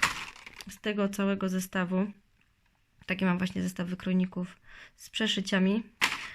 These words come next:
Bardzo lubię z niego korzystać, bo taką fajną właśnie tutaj robią rameczkę.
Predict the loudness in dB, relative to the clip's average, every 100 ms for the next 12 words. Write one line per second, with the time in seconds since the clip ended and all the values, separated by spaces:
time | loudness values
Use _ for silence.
0 | -16 -12 -4 -2 0 -2 2 4 4 2
1 | 0 0 0 0 0 0 -2 -2 -6 _
2 | _ _ _ _ _ _ _ _ -20 _
3 | -12 -8 -4 -4 -4 0 2 4 2 0
4 | -2 -10 -8 -4 -2 0 2 2 0 -4
5 | _ _ _ _ _ _ -2 2 2 -2
6 | -6 -6